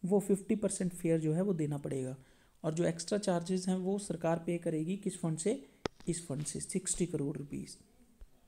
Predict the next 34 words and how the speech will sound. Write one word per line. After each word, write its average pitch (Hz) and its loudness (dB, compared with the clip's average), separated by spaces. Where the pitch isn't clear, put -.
हिमाचल 196 4
प्रदेश 196 4
की 208 -2
पहली 175 2
महिला 180 6
बस 185 2
चालक 180 0
कौन 147 0
है? 139 -6
तो 165 0
ये 170 4
हैं 196 6
आपकी 202 -2
सीमा 160 0
ठाकुर। - -8
ठीक 214 -2
है 214 4
जी, 208 -2
Next 180 2
question 180 0
है, 170 0
हिमाचल 185 4
प्रदेश 185 4
की 185 -2
दूसरी 190 2
फूल 190 2
मंडी 175 2
जो 170 2
है, 170 6
वो 214 0
कहाँ 170 0
पे 165 -4
बनी 156 -4
है? 156 -2